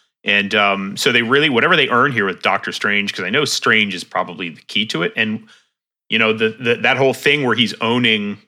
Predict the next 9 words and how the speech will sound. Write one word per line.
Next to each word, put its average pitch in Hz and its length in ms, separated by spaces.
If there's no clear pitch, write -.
uh, 95 220
Loki 104 680
and 92 260
Thor 110 460
so - 220
easily 110 360
in 92 100
this 87 120
scene 127 420